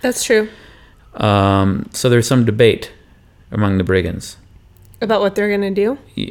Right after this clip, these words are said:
Speaker 2: yeah, wait, do they wanna just leave him there?
Speaker 1: Sure.
Speaker 2: They're heading to their hovel, which is
Speaker 1: Mm-hmm.
Speaker 2: somewhere along the way in the forest.
Speaker 1: Yeah.
Speaker 2: Past the thorns.
Speaker 1: Yeah.
Speaker 2: Um, I don't know.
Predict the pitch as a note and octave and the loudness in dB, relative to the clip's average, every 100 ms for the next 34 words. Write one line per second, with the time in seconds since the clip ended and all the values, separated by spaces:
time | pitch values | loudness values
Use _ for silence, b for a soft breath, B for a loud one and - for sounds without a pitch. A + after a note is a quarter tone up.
0 | - A2+ F2+ F2+ G#2+ G2 F#2+ G2 G2+ G2 | -4 -2 0 -2 0 0 0 -2 -2 -2
1 | G2 G#2+ A#2+ C3 - - - - - G#3 | 0 0 0 -4 -8 -20 -12 -10 -4 0
2 | G3+ A#2+ C#3+ D#3 C3+ A#2+ G2 C#3+ C3 G#2+ | 2 4 4 2 2 2 2 0 2 2
3 | F2 - - - G2+ - G2 F2+ - - | 0 -2 -18 -10 -8 -6 -6 -8 -14 -20
4 | - - - - A#3+ G#3 B2+ A2 G#2 F#2+ | -20 -20 -20 -12 -10 -4 0 2 2 2
5 | F#2+ - - - - - G#2 G2 G2 F#2 | -2 -6 -12 -14 -12 -4 -2 0 0 0
6 | F#2+ F2+ F#2 F#2+ F#2 - F#2+ F2+ - - | 0 0 0 -2 -4 -2 -2 -2 -6 -20
7 | - - F4+ B3+ - A#2+ A2 - G2 G2+ | -14 -2 0 0 0 -2 -2 -6 -6 -4
8 | F#2+ F2+ F2+ - - - A#3 G3 A#3 B | -4 -4 -8 -14 -20 -4 -2 -2 -4 B
9 | B B B B B - - G2 F#2+ G#2+ | B B B B B -10 -4 -2 -2 0
10 | G#2+ G#2 G2 G2 | 0 0 -2 -4